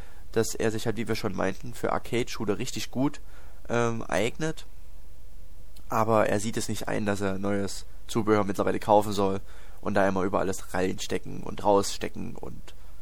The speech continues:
immer alles irgendwo hinlegen und Platz suchen. Also es nervt ihn mittlerweile.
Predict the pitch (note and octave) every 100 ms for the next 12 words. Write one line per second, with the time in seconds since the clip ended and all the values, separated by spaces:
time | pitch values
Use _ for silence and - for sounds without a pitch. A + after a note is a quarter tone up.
0 | - - - F#2+ F#2 - - - - -
1 | - G2 A2 C3+ C3+ A2+ F#2+ - - A#2
2 | - G#2 A2 - A#2 G#2+ G2+ G2 - -
3 | - - - - - G#2+ F2 C2+ C2+